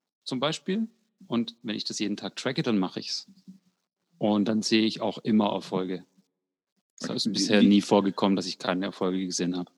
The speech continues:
Speaker 2: Die App, äh, wenn ich dich jetzt richtig verstanden habe, verlangt von dir, dass du einen Haken setzt, wenn du es getan hast?
Speaker 1: Genau, ich tippe einmal drauf und dann habe ich den Haken für heute gesetzt.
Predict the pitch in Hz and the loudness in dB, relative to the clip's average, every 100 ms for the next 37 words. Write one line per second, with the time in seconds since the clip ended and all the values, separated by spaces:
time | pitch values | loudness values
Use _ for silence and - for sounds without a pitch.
0 | _ _ _ _ _ _ _ _ - 98 | _ _ _ _ _ _ _ _ -20 -12
1 | 104 104 123 131 - - - 120 107 107 | -4 0 0 -2 -8 -12 -2 2 2 2
2 | 110 71 73 98 107 - 104 104 - 131 | 0 -6 -6 -4 -2 -2 -2 0 0 -2
3 | 127 120 - 123 127 110 113 - 98 113 | 0 -2 0 2 2 2 0 -2 2 2
4 | 123 110 107 104 107 - 95 110 - 101 | 2 2 4 4 2 0 0 0 0 -2
5 | 90 87 - 85 82 - 90 85 90 135 | -2 -4 -4 -2 -2 -6 -6 -2 -2 -4
6 | - _ _ _ _ _ _ - 113 101 | -8 _ _ _ _ _ _ -4 -2 0
7 | 107 - 110 - 113 110 98 95 92 123 | -4 -10 -14 -8 -8 -4 -4 -4 -4 -6
8 | 131 113 95 92 95 - 92 92 90 92 | -4 -6 -6 -6 -8 -8 -6 -6 -8 -8
9 | 95 85 92 82 85 82 - - | -8 -8 -10 -12 -12 -14 -18 -20